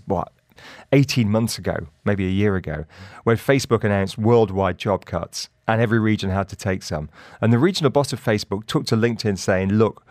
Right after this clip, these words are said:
we've had to let some really, really good people go." If an ex-Facebooker applies for a job, don't think that they were let go because they weren't good enough.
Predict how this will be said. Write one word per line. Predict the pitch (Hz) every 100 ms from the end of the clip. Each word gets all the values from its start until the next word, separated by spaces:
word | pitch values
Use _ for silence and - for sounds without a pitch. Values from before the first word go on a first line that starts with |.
| -
we've | 123 147
had | 131
to | 110
let | 110
some | - 101
really, | 104 120 107
really | 101 107 98
good | 95 98 -
people | - 92 92
go." | 85 80 80 -
If | 151 143 -
an | 143
ex-Facebooker | 139 - - 123 117 - 107 104 95 - _ _ -
applies | 113 117 110
for | - 101
a |
job, | 95 107 85 -
don't | 139 135
think | 120 120 101 76
that | 110 107
they | 107
were | 104 104 -
let | 113 101
go | 107 95
because | 87 101 104 98 90 - - -
they | 107
weren't | 104 101 95
good | 104
enough. | 92 87 80